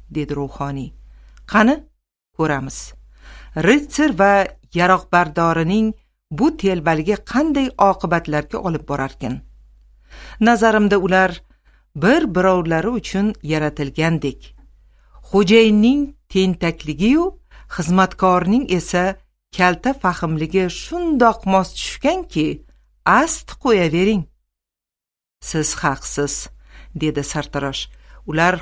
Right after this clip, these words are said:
hozir nimalar to'g'risida suhbat qurishayotganikin bilsak, zap ish bo'lardi-da".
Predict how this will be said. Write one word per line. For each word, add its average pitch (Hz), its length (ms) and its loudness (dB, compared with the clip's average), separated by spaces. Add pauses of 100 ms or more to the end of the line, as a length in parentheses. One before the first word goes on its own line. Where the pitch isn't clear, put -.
hozir 160 460 0 (560)
nimalar 208 480 2 (120)
to'g'risida 226 520 0
suhbat 185 480 -2
qurishayotganikin 165 1040 -4 (760)
bilsak, 170 520 0 (200)
zap 202 240 0 (160)
ish - 100 -6 (100)
bo'lardi-da". 160 640 0